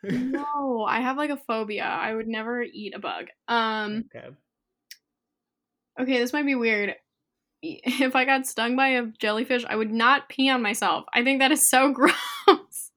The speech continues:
Speaker 1: I don't think, I, is that a real thing? <laughs>
Speaker 2: I swear to God, that's a real thing.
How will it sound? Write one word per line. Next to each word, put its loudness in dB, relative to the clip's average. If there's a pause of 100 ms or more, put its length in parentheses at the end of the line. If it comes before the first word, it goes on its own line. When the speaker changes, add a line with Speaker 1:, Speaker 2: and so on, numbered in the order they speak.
Speaker 1:
I -6
don't -10
think, -16 (720)
I, -6 (140)
is -8
that -2
a -4
real -10
thing? -18
<laughs> 8
Speaker 2:
I 8 (120)
swear 2
to 2
God, 8
that's -4
a 0
real 2
thing. 4